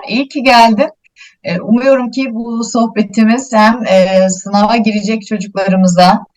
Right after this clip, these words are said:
gençlerimize hem de, e, sınava giren çocuğu olan, e,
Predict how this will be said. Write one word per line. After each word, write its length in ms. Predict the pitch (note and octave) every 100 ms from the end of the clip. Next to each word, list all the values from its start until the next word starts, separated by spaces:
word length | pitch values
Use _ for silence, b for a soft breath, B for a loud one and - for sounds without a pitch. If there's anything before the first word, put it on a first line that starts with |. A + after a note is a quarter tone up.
| b -
gençlerimize 1000 | F#3 G3+ - G#3 G3 F#3 F3+ F3 F3+ A#3 - _ -
hem 200 | G#3+ A3+
de, 140 | G#3 G#3 B3
e, 220 | - F3+
sınava 380 | F3+ G#3 G#3+ B3
giren 300 | A#3+ A3 A3
çocuğu 360 | A3 G#3+ G3+ B3+
olan, 520 | A#3+ G#3 G3 F#3 G#3 - _ _ -
e, 160 | F3+